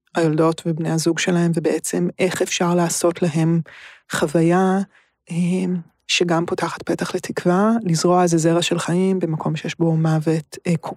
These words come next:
כך קשה ו-, ו-, ו-, ובעצם ממוטט ו-, ומציף. זה דבר אחד. דבר שני זה הצוות.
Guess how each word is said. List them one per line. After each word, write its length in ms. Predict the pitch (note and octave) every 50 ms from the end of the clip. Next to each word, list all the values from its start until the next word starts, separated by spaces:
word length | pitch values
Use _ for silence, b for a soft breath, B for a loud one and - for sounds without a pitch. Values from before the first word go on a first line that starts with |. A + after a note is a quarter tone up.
| - _
כך 300 | - F#3+ E3+ - - - -
קשה 460 | - - - - - - E3+ E3 E3+ E3+ - -
ו-, 500 | - - - - - - - - D3+ F3+ F3
ו-, 160 | E3 D3+ - - - - _ _ _ _ _ _ B B B B B B B B B B B B B B B B B B B -
ו-, 460 | G3+ D3+ D#3+ E3+ E3+ F3 F3 F3 F3 - - F#3+ F3+ E3+ F3 F3+ F3 F3+ F3+ F3+ F3+ E3 - - _
ובעצם 640 | E3+ E3 E3+ E3 D#3+ - - F#3 F3+ F3+ F3 E3+ E3+ - -
ממוטט 800 | F#3 F3 E3+ E3+ E3+ E3+ - _ - - F#3+ F3+ E3+ D#3+ - - - D#3+
ו-, 80 | E3 E3 D#3 D3 D3+ - - E3 -
ומציף. 640 | F3 E3+ D#3+ - - - - - - - - - - _ _
זה 160 | - F3+ F#3 E3+
דבר 280 | E3 E3+ D#3+ D3 D3
אחד. 180 | - - - -
דבר 300 | - - - - B2 F#3+
שני 260 | - - A3+ G#3 G3+
זה 120 | G3+ G#3+ G3+
הצוות. 720 | F#3 - - - F#3 F3 E3 - - E3+ - - -